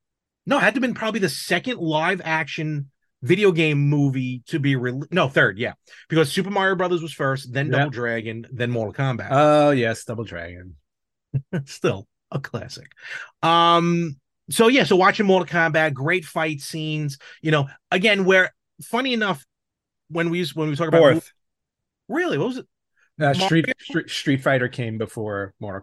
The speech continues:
Speaker 2: Kombat.
Speaker 1: Uh, okay, all right. I was a little close to each other, I
Speaker 2: No,
Speaker 1: think,
Speaker 2: very,
Speaker 1: so.
Speaker 2: very, in-, but very interesting. You know, I never looked into,
Speaker 1: Yeah.
Speaker 2: um,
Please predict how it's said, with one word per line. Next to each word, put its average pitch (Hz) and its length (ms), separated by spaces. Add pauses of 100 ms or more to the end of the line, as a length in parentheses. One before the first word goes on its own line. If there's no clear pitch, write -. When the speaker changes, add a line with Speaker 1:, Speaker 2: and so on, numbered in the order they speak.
Speaker 2:
Kombat. 147 280
Speaker 1:
Uh, 135 60
okay, 135 140
all 160 200
right. 113 160
I 139 40
was 135 240 (160)
a - 60
little 180 200
close 135 320
to 107 100
each 92 100
other, 87 320 (140)
I 170 40
Speaker 2:
No, 196 120
Speaker 1:
think, 92 100
Speaker 2:
very, 190 140
Speaker 1:
so. - 160
Speaker 2:
very, 196 260
in-, 208 220
but 185 220
very 226 200
interesting. 170 320
You 151 60
know, 151 100
I 147 80
never 165 400 (140)
looked 135 480
into, 131 480
Speaker 1:
Yeah. 113 200 (720)
Speaker 2:
um, 107 480